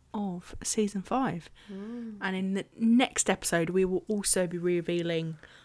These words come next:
Speaker 1: the titles that we will be looking at for season six. So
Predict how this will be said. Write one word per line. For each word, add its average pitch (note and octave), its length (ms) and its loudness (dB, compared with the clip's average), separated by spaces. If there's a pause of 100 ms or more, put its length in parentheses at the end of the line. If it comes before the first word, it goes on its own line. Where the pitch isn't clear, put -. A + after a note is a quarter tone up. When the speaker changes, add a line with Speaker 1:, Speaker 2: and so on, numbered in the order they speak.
Speaker 1:
the F#3 100 -4
titles D#3+ 800 -2
that - 160 -2
we E3 120 -2
will D#3+ 100 0
be D#3 140 -2
looking D#3+ 340 -8
at - 160 -8
for - 80 -20
season F3 400 -6
six. - 580 -4 (500)
So E3+ 720 -2